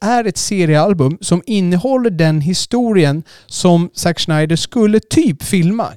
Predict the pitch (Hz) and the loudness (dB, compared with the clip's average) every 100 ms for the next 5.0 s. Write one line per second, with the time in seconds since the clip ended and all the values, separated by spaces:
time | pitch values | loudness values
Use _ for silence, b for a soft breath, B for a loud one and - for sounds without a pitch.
0 | _ 165 139 151 - 160 147 156 - 226 | _ -8 -4 -4 -4 -6 -4 -4 -4 0
1 | 135 127 143 151 156 151 151 151 151 156 | 0 0 0 0 0 0 0 0 -2 -2
2 | 220 214 151 131 - - - - 185 147 | -2 0 0 -2 -10 -18 -6 0 2 2
3 | 147 - 131 131 131 - 190 95 - _ | 2 2 0 2 0 0 -2 -2 -10 _
4 | B B B B B B B - 180 | B B B B B B B 2 4